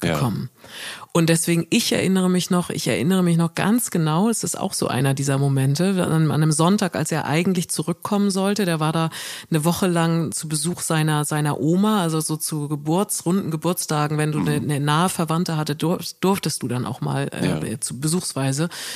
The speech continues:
Speaker 2: äh, in den Westen fahren. Und an dem Sonntag, an dem er zurückkommen sollte, weiß ich noch, dass meine Schwester und ich im Kinderzimmer Löwenzahn guckten. Und dann
Speaker 1: Ah,
Speaker 2: klingelte das
Speaker 1: ja.
Speaker 2: Telefon.
Speaker 1: Ja.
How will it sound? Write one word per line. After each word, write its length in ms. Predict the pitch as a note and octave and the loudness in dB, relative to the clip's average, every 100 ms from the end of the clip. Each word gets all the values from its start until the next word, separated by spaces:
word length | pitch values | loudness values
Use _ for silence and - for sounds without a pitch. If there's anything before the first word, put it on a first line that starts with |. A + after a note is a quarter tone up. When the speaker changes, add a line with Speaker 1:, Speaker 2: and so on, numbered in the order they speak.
| - - | -12 -10
Speaker 2:
äh, 240 | - C#3 C#3 C3+ - | -4 0 0 -4 -10
in 140 | - - | -12 -6
den 360 | C#3+ - D3 | -4 -2 0
Westen 400 | C#3+ C#3+ - E3 | 0 -2 -2 -4
fahren. 480 | D#3+ - E3 G3 A3+ - - - - - - | -2 -2 0 0 -2 -6 -16 -16 -16 -18 -10
Und 180 | - D#3+ | -2 0
an 100 | D#3+ | 2
dem 100 | E3+ | 4
Sonntag, 320 | D#3+ F#3 G3 | 4 4 4
an 100 | D3+ | 2
dem 140 | E3 F3 | 2 2
er 100 | D#3+ | 0
zurückkommen 600 | D#3+ D#3 G3+ - G3+ G3 | 0 -2 -2 0 0 2
sollte, 420 | F#3 F#3 F#3 E3+ | 2 2 0 0
weiß 200 | E3 E3+ | 0 2
ich 80 | E3+ | 0
noch, 100 | E3 | 0
dass 180 | D#3+ | -2
meine 160 | E3 D3+ | -2 -2
Schwester 380 | C#3+ E3+ - E3 | -2 -2 0 -2
und 80 | D#3+ | -2
ich 160 | F2 D#3+ | -2 -4
im 100 | D3 | -4
Kinderzimmer 520 | E3+ E3 D3+ D#3+ C#3+ | -2 0 -2 -2 0
Löwenzahn 840 | C3+ F#3 A#3+ E3+ D3 - D3+ F3 F3 | 2 4 4 2 -2 0 4 4 4
guckten. 360 | - D#3+ - | 4 2 2
Und 60 | D#3+ | 4
dann 160 | F3+ C#3+ | 6 6
Speaker 1:
Ah, 120 | G2 | 6
Speaker 2:
klingelte 360 | B3+ D4+ C4+ G3+ | 6 6 6 6
das 160 | E3+ | 4
Speaker 1:
ja. 80 | C#3 | 2
Speaker 2:
Telefon. 680 | G3+ F3+ C#3+ - C3+ C#3+ G#3 | 2 2 2 0 2 4 4
Speaker 1:
Ja. 140 | F#2 | 2